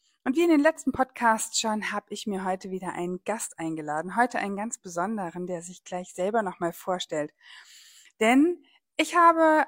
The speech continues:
eine Idee. Ich hatte letztes Jahr schon mal einen sehr, sehr persönlichen Podcast um die Weihnachtszeit aufgenommen, zusammen mit meiner Mama. Und ich möchte das fortführen, einmal im Jahr so einen ganz persönlichen Podcast aufzunehmen.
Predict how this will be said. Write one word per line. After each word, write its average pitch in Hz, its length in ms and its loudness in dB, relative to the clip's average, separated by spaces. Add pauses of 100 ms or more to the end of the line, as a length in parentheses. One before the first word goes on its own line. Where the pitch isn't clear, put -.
eine 247 260 2
Idee. 220 560 -8
Ich - 160 -8
hatte 254 220 2
letztes 311 560 2
Jahr 240 440 6
schon 240 240 0
mal 226 200 0
einen 202 220 -4
sehr, 247 200 2
sehr 240 140 -2
persönlichen 240 840 0
Podcast 233 680 -2
um 233 140 -2
die 214 220 -8
Weihnachtszeit 226 800 -2
aufgenommen, 214 580 -2
zusammen 285 300 0
mit 277 80 -2
meiner 208 240 0
Mama. 220 340 0 (680)
Und 262 100 2
ich 240 80 -4
möchte 262 380 4 (400)
das 285 180 4
fortführen, 165 560 -2
einmal 302 480 4
im 220 160 -4
Jahr 202 320 0
so 214 80 -4
einen 202 240 -2
ganz 269 280 0
persönlichen 233 640 0
Podcast - 600 -6
aufzunehmen. 190 680 -2